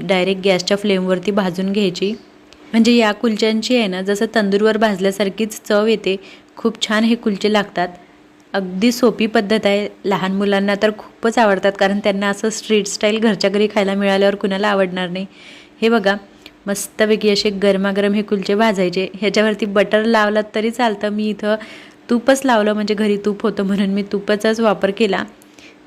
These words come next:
आणि बघा, सगळ्या कुलच्यावरती मस्त असं तूप स्प्रेड करून घ्यायचं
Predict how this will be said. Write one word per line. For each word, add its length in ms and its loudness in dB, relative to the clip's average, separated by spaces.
आणि 220 -4
बघा, 220 2
सगळ्या 340 2
कुलच्यावरती 580 0
मस्त 280 -4
असं 260 -2
तूप 140 0
स्प्रेड 360 0
करून 240 -2
घ्यायचं 360 0